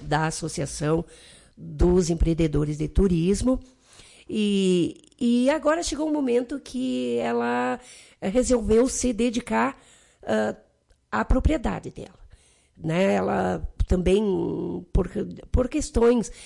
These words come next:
de trabalho, assim, que ela é sozinha praticamente, então ficou difícil pra ela fazer esse trabalho. Então a gente,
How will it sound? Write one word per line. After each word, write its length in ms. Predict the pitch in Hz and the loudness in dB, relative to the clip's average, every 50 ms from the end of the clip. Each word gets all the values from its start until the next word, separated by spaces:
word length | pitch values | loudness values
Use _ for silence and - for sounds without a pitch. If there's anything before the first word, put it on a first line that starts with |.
| - - - - - | -20 -20 -20 -20 -16
de 200 | - 170 190 196 | -4 0 0 0
trabalho, 760 | 196 - 202 208 180 160 160 160 170 185 214 240 247 226 214 | 2 2 2 2 2 2 2 2 2 2 2 2 4 4 2
assim, 380 | 190 180 - - - - 233 240 | 2 0 -4 -6 -6 -4 -4 -6
que 260 | 233 - - 196 180 | -8 -8 -6 -4 -4
ela 240 | 175 175 185 180 175 | -2 -2 -4 -4 -4
é 100 | 175 180 | -4 -4
sozinha 800 | 180 - - 165 156 151 156 170 170 185 220 240 254 233 180 | -6 -4 -4 -6 -6 -6 -6 -4 -4 -2 -2 -2 -2 -2 0
praticamente, 680 | 156 - 170 175 - - - 180 170 180 175 196 220 - | 0 0 -2 -2 -8 -8 -10 -8 -4 -2 -2 -2 -2 -4
então 160 | 214 - 208 196 | -6 -6 -8 -8
ficou 200 | - - - 220 | -6 -4 -4 -2
difícil 440 | 202 - - 294 330 - - - | -2 -2 -4 -2 -2 -2 -4 -2
pra 160 | 240 - 220 226 | -2 0 0 0
ela 260 | - - 226 233 - - - - - - - - | -2 -2 -2 -4 -6 -10 -20 -20 -20 -20 -18 -6
fazer 240 | - 226 226 175 208 214 | -4 -2 -2 0 0 -2
esse 140 | 208 - | -2 -2
trabalho. 520 | - 220 240 254 202 220 196 151 160 160 - - - - - - - - - - | -4 -4 -4 -2 -2 -2 -4 -4 -6 -8 -12 -16 -18 -20 -20 -20 -20 -20 -10 -4
Então 380 | 285 285 269 - - 269 269 277 | -4 -4 -2 0 2 2 4 4
a 60 | 277 | 2
gente, 400 | 233 262 262 269 - 285 294 285 | 2 2 -2 -2 -2 -4 -6 -6